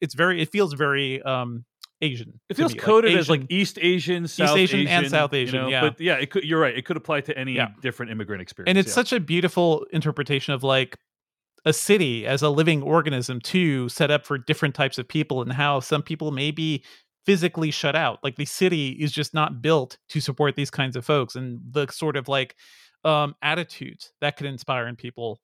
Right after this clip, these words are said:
Speaker 1: you know, around it. And at the same time, I think this is a really effective love story. I think it's very, very sweet. Um,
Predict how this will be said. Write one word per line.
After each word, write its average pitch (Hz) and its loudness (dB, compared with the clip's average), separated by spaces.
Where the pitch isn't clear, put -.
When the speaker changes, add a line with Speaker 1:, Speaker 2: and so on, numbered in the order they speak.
Speaker 1:
you 139 -6
know, 131 -6
around 113 -4
it. 113 -8
And 156 -6
at 160 -6
the 202 -4
same 214 0
time, 190 0
I 196 -2
think 247 -4
this 220 -6
is 196 -6
a 202 -2
really 180 0
effective 135 -2
love 113 -8
story. - -14
I 156 2
think 190 -2
it's 156 -6
very, 143 2
very 123 -6
sweet. - -18
Um, 151 0